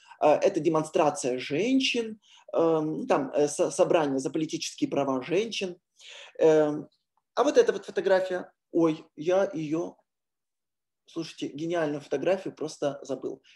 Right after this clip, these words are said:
Нет, я сейчас все-таки отвлекусь, и я это сделаю вам. Я хочу поделиться этой фотографией.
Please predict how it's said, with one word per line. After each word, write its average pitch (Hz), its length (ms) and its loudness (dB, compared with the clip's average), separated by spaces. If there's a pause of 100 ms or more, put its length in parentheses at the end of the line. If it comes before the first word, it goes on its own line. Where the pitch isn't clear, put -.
Нет, 147 240 -4 (160)
я 214 180 4
сейчас 147 380 -6
все-таки - 440 -8
отвлекусь, - 720 -8
и 139 60 -10
я 135 260 -2
это 135 240 -8
сделаю - 420 -14 (680)
вам. - 300 -10 (420)
Я - 100 -4
хочу 160 200 -8
поделиться 143 480 -4
этой 107 180 -10
фотографией. - 640 -14